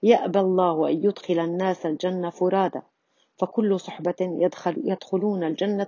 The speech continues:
سويا". فأسأل الله العظيم بأسمائه الحسنى وصفاته العلى أن نكون صحبة يأخذ بعضنا بيد البعض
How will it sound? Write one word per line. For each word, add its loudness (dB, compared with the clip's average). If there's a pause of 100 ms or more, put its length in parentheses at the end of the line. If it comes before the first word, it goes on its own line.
سويا". 0 (760)
فأسأل 0
الله -2
العظيم -2
بأسمائه -4
الحسنى -8
وصفاته -4
العلى 0 (640)
أن -2
نكون -4
صحبة -12 (600)
يأخذ 0
بعضنا 0
بيد 0
البعض -2